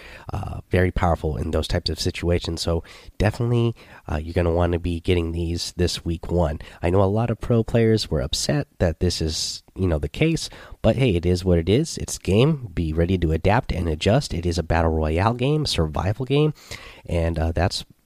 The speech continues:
part of the game to me. Uh, let's go ahead and cover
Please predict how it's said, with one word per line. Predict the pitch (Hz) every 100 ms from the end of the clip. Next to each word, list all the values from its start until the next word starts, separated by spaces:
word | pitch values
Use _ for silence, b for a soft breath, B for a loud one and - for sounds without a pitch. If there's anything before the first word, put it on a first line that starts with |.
| _
part | - 92
of | 85
the | 87
game | 92 85
to | -
me. | 67 - - B B B B B B B B B
Uh, | - 78
let's | 80 110 -
go | - 104
ahead | 82 80 76 78 - -
and | 90 78 80
cover | - 117 123 123 127 135